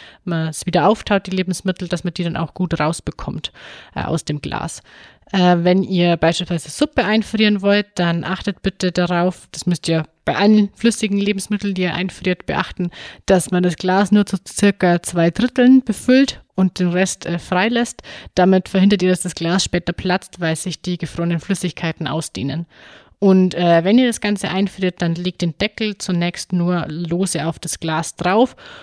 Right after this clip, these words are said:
und, äh, schließt es erst später, wenn's schon, äh, bisschen gefroren ist, dann fest zu.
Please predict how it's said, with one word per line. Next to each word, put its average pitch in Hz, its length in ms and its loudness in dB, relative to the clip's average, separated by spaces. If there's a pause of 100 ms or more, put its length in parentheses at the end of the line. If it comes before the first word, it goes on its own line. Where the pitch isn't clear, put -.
(300)
und, 190 340 6
äh, 175 280 4
schließt 190 340 0
es 180 100 -8
erst 165 200 -2
später, 170 360 0
wenn's 156 220 -2
schon, 160 240 0
äh, 156 260 -2 (140)
bisschen - 220 -2
gefroren 160 420 0
ist, - 240 -6
dann 151 280 -2 (160)
fest - 440 -4
zu. 151 220 -4